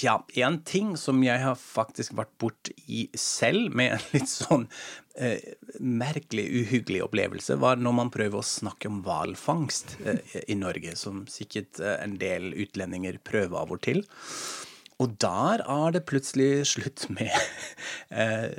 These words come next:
å være hyggelig eller konfliktsky.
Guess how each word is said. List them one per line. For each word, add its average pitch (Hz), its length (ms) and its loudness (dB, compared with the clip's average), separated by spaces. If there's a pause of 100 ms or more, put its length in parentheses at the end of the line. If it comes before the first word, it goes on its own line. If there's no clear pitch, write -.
(100)
å 110 100 -2
være 107 220 2
hyggelig 123 540 0 (100)
eller 104 460 2 (340)
konfliktsky. 120 760 2